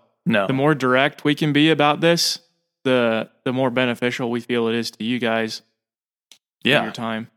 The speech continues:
Speaker 1: And you can find that a lot in the I B C world, the financial world, is people,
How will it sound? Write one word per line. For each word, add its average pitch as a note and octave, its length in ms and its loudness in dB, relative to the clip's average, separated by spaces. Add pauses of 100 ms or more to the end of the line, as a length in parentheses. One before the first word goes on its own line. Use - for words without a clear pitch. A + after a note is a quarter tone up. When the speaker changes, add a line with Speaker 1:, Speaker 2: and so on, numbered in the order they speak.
Speaker 1:
And D3+ 80 0
you F3 80 4
can F3 60 2
find D3+ 260 2
that C3+ 140 4
a - 20 2
lot A2+ 140 4
in A2 60 -2
the G#2+ 60 2
I A2+ 120 2
B B2+ 120 0
C B2+ 220 0
world, A#2+ 240 2
the A2 60 -8
financial A#2 560 0
world, G#2 280 2
is G2+ 120 -4
people, C3 540 0